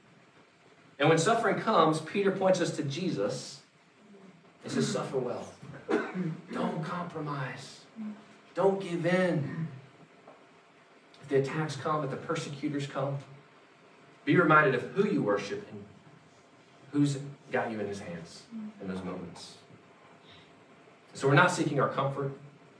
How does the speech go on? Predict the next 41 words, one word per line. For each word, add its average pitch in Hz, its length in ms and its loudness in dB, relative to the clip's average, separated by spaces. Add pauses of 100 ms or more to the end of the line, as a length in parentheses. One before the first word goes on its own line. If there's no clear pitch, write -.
(160)
Once 139 140 -2
again, 147 120 6
he's 135 80 6
addressing 143 380 4
a, 123 120 6
a 117 100 -2
group 135 220 2
who 127 80 2
already 120 260 2
knows 113 220 2
they're 104 80 -4
sojourners. 120 680 0 (680)
They're 107 80 -2
already 127 160 4
living 123 240 2
in 113 80 0
this, 107 220 -4
this 107 220 -10
strange 113 480 -6
land. 110 400 -4 (840)
And 107 80 -4
he's 101 80 -6
saying, 117 260 -2
"This 131 260 6
will 131 220 6
come, 143 180 -4 (340)
but 104 100 -4
here's 117 280 -6
how 110 100 -6
you 107 180 -2
are 98 100 0
to 98 60 -4
respond 92 500 -10 (400)
as 92 100 -12
you 101 100 -4
endure, 95 460 -4 (320)
as 95 60 -16
you 92 120 -10
look 107 220 -6
at 92 100 -10
Jesus, 92 500 -10